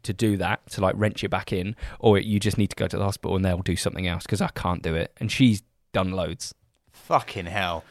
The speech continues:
Speaker 2: So she said she's not physically strong enough to do it then?
Speaker 1: No, yeah, she thought you have to be really strong to kind of wrench that back in.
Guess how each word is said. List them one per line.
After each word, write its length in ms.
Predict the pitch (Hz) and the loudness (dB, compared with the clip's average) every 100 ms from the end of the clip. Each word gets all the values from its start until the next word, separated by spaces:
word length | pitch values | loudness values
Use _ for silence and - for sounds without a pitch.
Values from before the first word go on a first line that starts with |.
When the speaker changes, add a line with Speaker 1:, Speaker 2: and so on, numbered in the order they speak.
| _ - | _ -4
Speaker 2:
So 80 | |
she 220 | 123 - 170 | 0 2 4
said 220 | 156 123 | 2 2
she's 120 | 135 | -2
not 140 | 127 | -4
physically 300 | - 123 - | -4 -8 -6
strong 260 | 117 131 117 | -2 0 0
enough 180 | 107 - | -2 -6
to 80 | 98 | -2
do 140 | 117 | -2
it 100 | 87 | -2
then? 160 | - - | -8 -8
Speaker 1:
No, 240 | 127 113 98 | 2 4 4
yeah, 280 | 104 107 | 4 2
she 180 | 95 123 | 4 2
thought 160 | - 113 | 2 -2
you 80 | 101 | -2
have 200 | 117 - | -2 -6
to 80 | 101 | -6
be 100 | 101 | -4
really 320 | 104 101 95 | 0 0 0
strong 240 | - 101 | -2 -6
to 80 | 90 | -6
kind 140 | - 92 | -12 -10
of 100 | 98 | -6
wrench 240 | 98 - | -6 -4
that 140 | - - | -8 -6
back 220 | 92 - | -8 -4
in. 200 | 92 85 | -4 -4